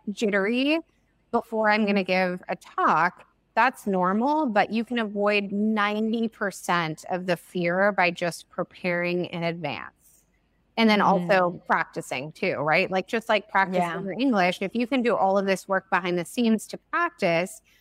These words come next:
Speaker 1: then when you're actually speaking with a native speaker, it's so much easier and so much less scary.
Speaker 2: Absolutely.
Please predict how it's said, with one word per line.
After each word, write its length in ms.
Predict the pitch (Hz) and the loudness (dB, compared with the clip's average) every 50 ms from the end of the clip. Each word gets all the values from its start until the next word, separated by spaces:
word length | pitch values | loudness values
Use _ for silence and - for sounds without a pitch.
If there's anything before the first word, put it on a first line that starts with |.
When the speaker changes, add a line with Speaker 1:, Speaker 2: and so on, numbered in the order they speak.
| _ _ | _ _
Speaker 1:
then 160 | - 247 247 | 0 0 2
when 80 | 233 233 | 2 2
you're 140 | 233 226 - | 2 0 2
actually 420 | - 214 226 214 - - 214 208 | 2 2 2 0 -2 -2 -2 -2
speaking 460 | - - - 262 233 - 208 196 190 | -2 -2 -2 -2 -2 0 0 0 0
with 160 | 190 185 - 185 | 0 0 0 0
a 20 | |
native 300 | 180 175 175 180 175 175 | 0 0 0 0 -2 -4
speaker, 400 | - - 233 220 - 190 170 170 | -4 -4 -4 -2 -2 0 0 0
it's 220 | 165 175 - - | 0 -2 -4 -8
so 600 | - - - - - - 196 196 190 190 185 180 | -16 -20 -18 -12 -6 -2 0 0 2 2 0 0
much 300 | 180 175 165 170 - - | 0 -2 -4 -4 -6 -8
easier 420 | - 170 160 151 160 151 135 123 120 | -6 -6 -6 -4 -2 0 2 2 2
and 160 | 123 156 - | 0 -2 -6
so 440 | - - - - - 202 190 196 196 | -10 -16 -12 -6 -2 0 2 2 2
much 200 | 190 180 - - | 0 -2 -4 -2
less 140 | 165 151 - | -4 -2 -2
scary. 80 | 196 | -2
Speaker 2:
Absolutely. 640 | 196 180 - 180 190 185 185 175 143 170 170 165 170 | -4 -4 -4 -4 -4 -4 -4 -4 -4 -4 -6 -6 -8